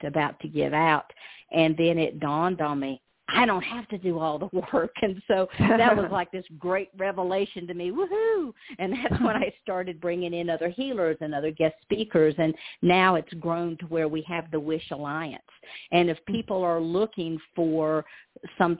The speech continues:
Speaker 1: type of, say, if they want a D N A activation, or they've had contact, or they have questions about animal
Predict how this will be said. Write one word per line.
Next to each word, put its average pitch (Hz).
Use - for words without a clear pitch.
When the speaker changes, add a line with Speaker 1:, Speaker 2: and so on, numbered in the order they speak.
Speaker 1:
type 170
of, 165
say, 175
if 170
they 175
want 165
a 160
D 160
N 160
A 160
activation, 139
or 156
they've 160
had 170
contact, 165
or 151
they 170
have 170
questions 165
about 156
animal 175